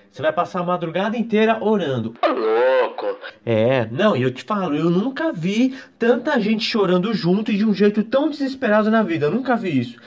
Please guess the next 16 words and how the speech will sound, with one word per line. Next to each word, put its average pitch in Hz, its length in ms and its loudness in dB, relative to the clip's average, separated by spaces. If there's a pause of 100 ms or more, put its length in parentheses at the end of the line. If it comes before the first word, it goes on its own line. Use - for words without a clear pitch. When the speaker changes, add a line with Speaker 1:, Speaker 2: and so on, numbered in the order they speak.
(140)
Speaker 2:
Mas, - 560 -2 (460)
mas 196 100 2
chorando 262 300 4
por 269 160 -2
quê? 196 160 2
Tipo, 180 300 -2 (680)
você - 140 -12
tá 190 100 2
querendo 185 300 0
ir 160 60 -2
embora 165 260 2
e 196 40 2
o 185 60 -6
pessoal 165 300 0
não 139 100 0
deixa? 226 400 0